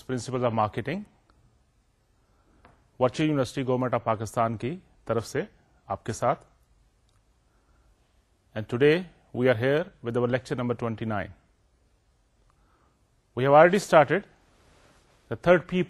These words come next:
part, the place part, the channel of distribution part of our subject, the marketing mix part, the ingredient part of marketing. ہم نے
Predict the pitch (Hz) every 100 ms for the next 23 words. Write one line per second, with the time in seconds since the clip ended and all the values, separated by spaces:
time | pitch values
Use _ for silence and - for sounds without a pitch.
0 | 120 131 - - - _ _ _ - 113
1 | - 147 - 120 113 127 - _ _ _
2 | _ _ _ _ _ _ - 113 147 156
3 | 143 120 - 120 120 - 113 110 110 -
4 | - _ _ _ _ 117 107 113 110 104
5 | 107 175 - _ _ _ _ _ _ _
6 | _ 120 110 113 123 123 110 107 - 110
7 | 131 - _ _ _ _ _ _ _ _
8 | _ 120 113 113 123 131 113 107 107 101
9 | 92 92 107 190 220 _ _ _ _ _
10 | _ _ _ _ _ _ _ _ 131 135